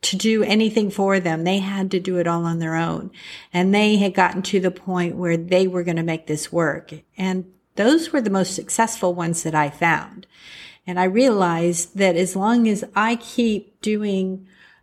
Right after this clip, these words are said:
for Casey instead of her doing for herself and instead of her wanting it for herself, she's never going to want it enough. And so I had to stop that,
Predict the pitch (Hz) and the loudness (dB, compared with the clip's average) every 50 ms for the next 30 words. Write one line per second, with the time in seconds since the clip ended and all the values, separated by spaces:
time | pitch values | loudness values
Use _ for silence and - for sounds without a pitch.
0 | _ _ - - - - 214 208 208 208 208 202 202 - 196 190 175 175 170 170 | _ _ -20 -6 -2 0 2 2 2 2 0 -2 -2 0 2 4 4 4 2 2
1 | - 185 180 175 175 175 - 160 180 180 175 175 - - - 196 185 185 180 180 | 2 4 4 4 2 0 0 -2 -2 -2 -2 -4 -4 0 0 2 4 4 4 2
2 | 175 - - 202 202 208 196 202 196 185 180 170 - 180 170 170 175 175 170 170 | 0 -2 -2 -2 0 0 0 0 0 0 -2 -2 0 0 2 2 2 2 0 0
3 | - - 170 175 170 170 170 - - 170 175 170 165 165 165 - - 196 190 175 | 0 2 2 4 4 2 0 -2 -4 -4 -4 -4 -4 -4 -6 -4 -2 -2 -2 -2
4 | 165 - - - - 208 190 165 147 - - - 139 156 196 196 - - 156 160 | -2 -6 -10 -8 -6 -4 -4 -6 -6 -10 -12 -6 0 0 0 0 0 -2 -4 -4
5 | 165 160 160 - - - 160 156 156 156 147 151 - - 160 156 - - 165 165 | -4 -6 -8 -10 -8 -6 -6 -4 -2 -2 -2 -4 -2 0 0 0 2 0 -2 -4
6 | - - - - - - - - - - - - - 226 214 208 - 196 190 190 | -6 -10 -18 -18 -16 -16 -16 -16 -12 -4 -2 0 2 2 2 2 4 4 6 6
7 | 185 180 185 180 185 175 170 165 165 165 165 - - - 175 165 160 160 156 160 | 6 4 2 2 2 2 2 2 0 0 -2 -2 0 2 4 4 6 4 2 0
8 | - - 170 160 156 156 160 156 156 - 165 147 151 147 147 151 147 - 87 92 | -4 -6 -6 -2 0 0 0 0 2 0 0 0 0 0 0 0 0 0 -2 -4
9 | - - - - - - - - 180 175 170 - 175 160 160 160 151 160 165 156 | -6 -10 -16 -20 -20 -12 -6 -4 -4 -4 -4 -4 -4 -2 -2 -2 0 0 -2 -2
10 | 151 143 - - - 135 139 151 - - - 87 65 57 - - - | -2 -4 -2 0 2 2 0 0 0 -4 -6 -4 -4 -4 -4 -6 -10